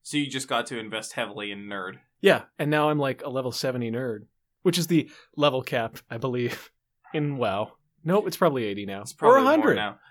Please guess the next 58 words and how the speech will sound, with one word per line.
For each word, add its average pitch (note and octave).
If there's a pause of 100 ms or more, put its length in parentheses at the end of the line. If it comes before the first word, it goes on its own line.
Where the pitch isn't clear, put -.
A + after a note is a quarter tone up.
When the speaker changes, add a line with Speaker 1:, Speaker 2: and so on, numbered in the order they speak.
(160)
Speaker 1:
Um, C3 (500)
I, D3
uh, B2
I'm C#3+
in C#3+
a C3
much B2+
more B2+
precarious C3+
position D3+
where A#2
currently F3
I'm B2+
not B2
a A#2+
nerd, A#2+
so C#3
I C3+
have B2+
to C3
be B2
very, B2+
very C3+
careful A#2+
Speaker 2:
You F#3+
are E3+
Speaker 1:
about C3+ (100)
everything E3+
I C#3
say D#3
and C#3
do, C#3 (260)
because D3
I C#3
Speaker 2:
<sighs> -
Speaker 1:
could, D3
at D3
any D#3+
moment, B2
I -
could -
become C3
Speaker 2:
No, C#3+
Speaker 1:
a -
nerd. D3+
Speaker 2:
you E3
are, C#3+
you D3+
are C3+
a A#2+
nerd, A2
and B2+
you B2+
will B2
always A2+
be G#2+
a G#2+
nerd. G#2